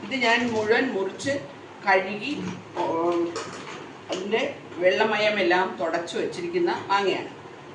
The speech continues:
ഇത് ഈ ഭരണിയിൽ നിറയ്ക്കുന്നു. ഒരു ലെയർ ഇട്ട് കഴിഞ്ഞ്, ഒരു ലെയർ ഇട്ട് കഴിയുമ്പോൾ ഒരു ലെയർ ഉപ്പിടണം,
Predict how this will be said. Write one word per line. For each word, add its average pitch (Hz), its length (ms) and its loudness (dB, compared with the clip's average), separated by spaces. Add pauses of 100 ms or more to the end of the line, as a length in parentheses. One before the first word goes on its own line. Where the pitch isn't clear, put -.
(100)
ഇത് 220 140 4 (240)
ഈ - 20 -8 (120)
ഭരണിയിൽ 208 500 2 (120)
നിറയ്ക്കുന്നു. 170 440 0 (1700)
ഒരു 247 120 2 (100)
ലെയർ 233 320 6
ഇട്ട് 240 200 -4
കഴിഞ്ഞ്, 185 280 2 (880)
ഒരു 240 240 4
ലെയർ 233 300 8
ഇട്ട് 247 200 0
കഴിയുമ്പോൾ 202 420 4 (680)
ഒരു 208 220 0
ലെയർ 190 300 12
ഉപ്പിടണം, 196 500 2